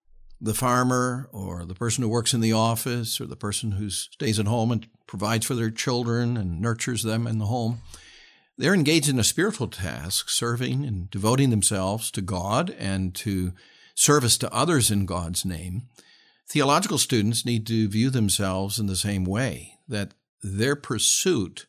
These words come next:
and their diligent study and their, uh, paying attention to the things they're reading and reflecting upon and with which they're engaged in seminary,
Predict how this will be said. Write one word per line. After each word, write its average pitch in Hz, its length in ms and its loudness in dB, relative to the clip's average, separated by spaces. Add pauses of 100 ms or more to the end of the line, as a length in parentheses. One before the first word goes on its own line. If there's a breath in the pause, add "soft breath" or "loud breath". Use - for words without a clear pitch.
(340)
and 98 160 -2
their 95 140 0
diligent 156 680 0
study - 600 -2 (680)
and 92 320 -2
their, 98 460 0
uh, 95 220 -2 (340)
paying 160 280 4
attention 135 840 2
to 113 560 0
the 113 100 2
things 123 300 2
they're 110 160 4
reading 120 760 4
and 95 180 -2
reflecting 127 440 0
upon 107 500 2
and 95 360 -4
with 98 120 -4
which 110 280 -2
they're 110 160 0
engaged 127 520 2
in 110 140 4
seminary, 104 640 2